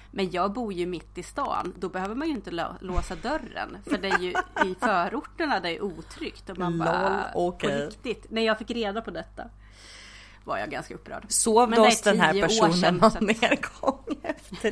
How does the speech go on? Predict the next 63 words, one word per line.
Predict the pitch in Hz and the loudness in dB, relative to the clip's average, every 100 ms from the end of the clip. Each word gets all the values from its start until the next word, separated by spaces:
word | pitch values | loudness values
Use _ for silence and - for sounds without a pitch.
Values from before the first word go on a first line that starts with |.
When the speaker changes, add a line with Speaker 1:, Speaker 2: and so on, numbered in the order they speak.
| 233 | 0
Speaker 2:
det? | 214 - | 2 2
Undrar | 185 175 | 2 0
jag, | 180 185 | 0 0
skulle | - 170 | 0 -4
inte | 151 | -4
jag | 147 170 | -4 -2
ha | 175 | -2
gjort. | 190 202 - - | -4 -6 -12 -4
Gud, | 202 165 160 | 0 0 -2
sjukt | - 190 - | 0 0 0
opålitlig | 170 - 165 165 156 | -4 -2 -2 -2 -2
människa. | 156 156 170 170 170 - - - - - - | -2 -2 -4 -8 -10 -12 -18 -16 -14 -14 -2
Eh. | - 95 | 4 6
Speaker 1:
Ja, | 262 | 6
nej, | 262 247 | 6 4
vi, | 233 240 233 | 0 -2 0
eh, | 220 202 185 | 2 0 0
vi, | 190 185 175 180 | -2 -4 -4 -4
eh, | 170 | -6
det, | 196 | -2
ja, | 202 | -2
det | 196 | -2
är | |
tio | 185 180 170 | -8 -8 -8
år | 175 | -8
sedan. | - 185 175 | -10 -10 -10
Vi | 170 | -10
har | 175 170 | -10 -10
nog | 165 | -10
inte | 151 | -12
haft | 160 - | -14 -16
kontakt | 170 165 - | -16 -16 -18
på | |
tio | - - | -20 -16
år, | - | -16
tror | - - | -18 -20
jag. | - - | -16 -6
Speaker 2:
Nej, | 185 180 170 170 175 175 | 0 2 4 2 -2 -8
det | 160 156 | -6 -4
låter | 156 - 151 | -4 -6 -10
bra. | 156 175 - - | -4 -2 -2 0
Alltså, | - - 190 | -2 0 -2
just | 220 202 254 - | -2 -2 -4 2
det | |
här | 214 | 2
Speaker 1:
Mm. | 240 | 4
Speaker 2:
inbrott, | 214 202 233 233 - | 0 2 0 0 -2
inbrott | 208 196 240 | -4 -2 -2
är | 220 | 2
ju | |
obehagliga | 180 160 160 160 156 156 | 0 0 -2 -2 -2 -4
i | - | -2
sig, | - 202 165 | -2 0 0
även | 165 175 | 0 -2
ifall | 185 190 | -4 -4
det | 165 | -6
sker | 170 156 | -4 -4
när | 156 | -4
man | 160 | -8
inte | 156 165 | -8 -6
är | |
hemma. | 170 180 190 214 - | -4 -4 0 0 -2
Men | 180 151 160 | -2 -2 -4